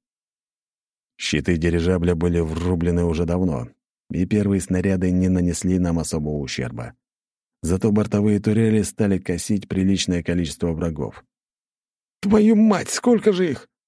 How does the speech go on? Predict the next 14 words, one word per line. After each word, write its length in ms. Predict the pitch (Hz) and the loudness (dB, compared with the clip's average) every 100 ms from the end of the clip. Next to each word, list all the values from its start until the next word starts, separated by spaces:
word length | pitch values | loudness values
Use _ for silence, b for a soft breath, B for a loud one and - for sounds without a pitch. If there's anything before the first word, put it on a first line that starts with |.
| - | -4
выругался 500 | 85 82 73 71 78 | -2 0 -2 -4 -6
кто-то 260 | - 73 | -4 -4
из 100 | 76 | -2
бойцов. 400 | 85 85 65 - - _ _ _ _ _ - | -2 -2 -2 -6 -12 _ _ _ _ _ 0
«Врубить 340 | 226 233 - | 4 4 4
лучевую 400 | 220 214 220 208 | 2 2 4 4
пушку!» — 460 | 202 196 - - - _ _ _ | 2 0 -2 -10 -12 _ _ _
отдаёт 440 | 71 71 78 71 | -4 0 -2 -2
он 100 | 76 | -4
команду 440 | 76 82 78 76 76 | -2 -2 -2 -2 -4
экипажу 440 | 78 95 90 80 | -4 -2 -2 -2
этой 300 | 71 90 80 | -4 -2 -4
самой 300 | - 90 123 | -4 -2 -2
пушки. 460 | - 78 - - | -2 -4 -4 -12